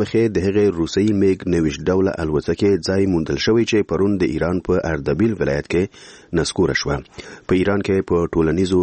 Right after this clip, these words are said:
رسنیو کې تصویرونه خپاره شوي چې په دې سیمه کې په له واورو پوښل شوې څوکې څخه لوګي خیژ-، خیژي. د ایران د نیمه دولتي خبري آژانس فارس د ریپورت له مخې دا راغورځېدلې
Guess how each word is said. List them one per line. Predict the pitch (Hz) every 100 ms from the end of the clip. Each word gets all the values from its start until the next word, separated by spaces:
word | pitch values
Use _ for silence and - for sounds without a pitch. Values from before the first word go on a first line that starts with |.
| 87
رسنیو | 78 80 101 123 104
کې | 101 85
تصویرونه | 76 76 78 92 87
خپاره | - 71 71
شوي | 107 107 -
چې | 107 - - - - -
په | 67 67
دې | 71 73
سیمه | - 113 82
کې | 101 101 95
په | 92 92 98 87 _ - 82
له | 73 71
واورو | 90 90 90 90 - - -
پوښل | 76 73 71 -
شوې | 101 101 98 98 - -
څوکې | - 123 76 -
څخه | - 76 - _ - - - _ _
لوګي | 90 87 101 117 -
خیژ-، | 73 - - -
خیژي. | 180 78 - - _ - - - - - 85
د | 87 82
ایران | 90 104 113
د | 98 92 85
نیمه | 90 87
دولتي | 80 78 107
خبري | 90 92 - 78
آژانس | 90 87 - -
فارس | 101 - 87
د | 85 82 80
ریپورت | 78 - 101 - 85
له | 92
مخې | 113 90 101 _ - - 82 92
دا | 92
راغورځېدلې | 87 80 73 73 71 73 87 95